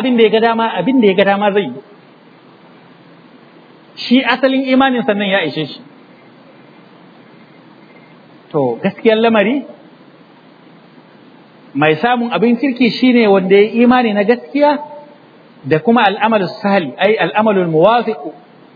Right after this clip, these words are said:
li sunnati Muhammadin sallallahu alaihi wasallam. Aikin da ya dace da sunnar manzon Allah. Ba ka da dama ka ce yanzu akwai abin da za ka yanka wa kanka.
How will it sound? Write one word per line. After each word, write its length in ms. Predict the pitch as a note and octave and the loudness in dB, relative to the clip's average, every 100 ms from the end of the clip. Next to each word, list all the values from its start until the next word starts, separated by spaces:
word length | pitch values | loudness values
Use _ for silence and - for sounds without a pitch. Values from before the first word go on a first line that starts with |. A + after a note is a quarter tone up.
| - - | -14 -4
li 80 | D#3 | 0
sunnati 400 | C4 B3 A3+ G#3+ | 4 4 4 0
Muhammadin 580 | F3+ F3+ F3+ G3+ E3 - - | 0 -2 0 -2 -4 -12 -6
sallallahu 420 | E3+ E3+ D#3+ E3 D3+ | -2 0 0 0 -2
alaihi 160 | C#3 | -4
wasallam. 280 | B2+ B2+ A2+ - - - - - | -6 -8 -8 -14 -20 -20 -20 -4
Aikin 360 | A#3+ C4+ - A3+ | -2 -2 -2 2
da 80 | G#3 | 2
ya 100 | G#3 | 4
dace 280 | B3 A#3+ | 2 0
da 80 | G#3 | -4
sunnar 300 | C#3+ F#3 E3 | -6 -4 -2
manzon 260 | D3 C3 C3 | -2 -4 -6
Allah. 220 | C#3 C3 A#2 C3 | -8 -8 -10 -4
Ba 320 | C#3 D4 D4 D4 | 0 2 2 0
ka 200 | - A#3 | -2 -2
da 120 | F#3+ | 0
dama 420 | F#3 G3+ G3+ G#3 | 2 2 2 -2
ka 100 | G3 | -2
ce 120 | - F#3+ | -4 -2
yanzu 460 | E3 D3 C#3+ F3 F#3 - | 0 -2 -2 -4 -4 -8
akwai 200 | - D3+ G#3 | -4 -2 -2
abin 100 | F#3 | 0
da 60 | F3 | 0
za 120 | F#3+ | 0
ka 100 | E3 | 0
yanka 320 | F3 E3+ D3+ | -4 -4 -4
wa 80 | C3 | -4
kanka. 320 | E3 D#3 A#2 | -6 -10 -16